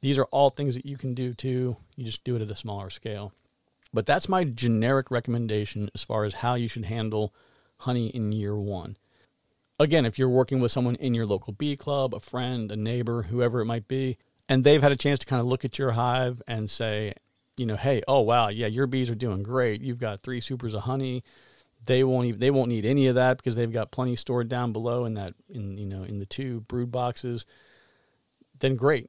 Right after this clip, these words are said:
right? You're, hopefully your mentor is not gonna steer you wrong, and then you can talk about extracting. Worst case scenario in that situation, if you have three, take one or two.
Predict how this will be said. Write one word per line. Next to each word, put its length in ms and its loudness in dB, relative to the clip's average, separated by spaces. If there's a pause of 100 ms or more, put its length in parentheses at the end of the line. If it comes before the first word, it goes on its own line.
right? 260 -2 (200)
You're, 260 -4
hopefully 300 0
your 100 0
mentor 400 0
is 100 -4
not 140 -2
gonna 160 -4
steer 240 -4
you 160 -2
wrong, 480 0
and 100 -6
then 120 -2
you 80 -4
can 100 -6
talk 240 -6
about 260 -8 (140)
extracting. 640 -8 (220)
Worst 280 2
case 220 -2
scenario 680 -2 (280)
in 120 -2
that 200 -4 (160)
situation, 480 -4
if 80 -18
you 80 -4
have 240 0
three, 340 -6
take 300 -10
one 140 -4
or 80 -6
two. 320 -10